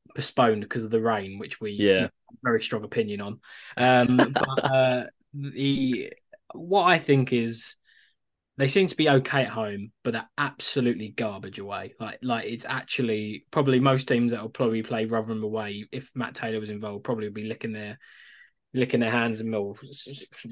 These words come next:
Speaker 1: wiping, uh, what's it called?
Speaker 2: Licking their hands?
Speaker 1: Licking their hands,
Speaker 2: Licking
Speaker 1: not
Speaker 2: their
Speaker 1: licking their
Speaker 2: lips,
Speaker 1: hands.
Speaker 2: surely.
Speaker 1: That's not the
Speaker 2: Licking,
Speaker 1: word.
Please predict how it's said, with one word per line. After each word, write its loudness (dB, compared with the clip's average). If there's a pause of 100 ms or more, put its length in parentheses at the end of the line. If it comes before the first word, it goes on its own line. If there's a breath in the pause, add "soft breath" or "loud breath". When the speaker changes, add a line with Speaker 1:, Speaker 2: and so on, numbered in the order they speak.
(140)
Speaker 1:
wiping, 0
uh, -8
what's -2
it -4
called? 0
Speaker 2:
Licking 8
their 8
hands? 6
Speaker 1:
Licking 6
their 8
hands, 8
Speaker 2:
Licking 6
Speaker 1:
not 8
Speaker 2:
their 12
Speaker 1:
licking 6
their -4
Speaker 2:
lips, -2
Speaker 1:
hands. 4
Speaker 2:
surely. 6
Speaker 1:
That's 0
not -2
the -2
Speaker 2:
Licking, 6
Speaker 1:
word. -12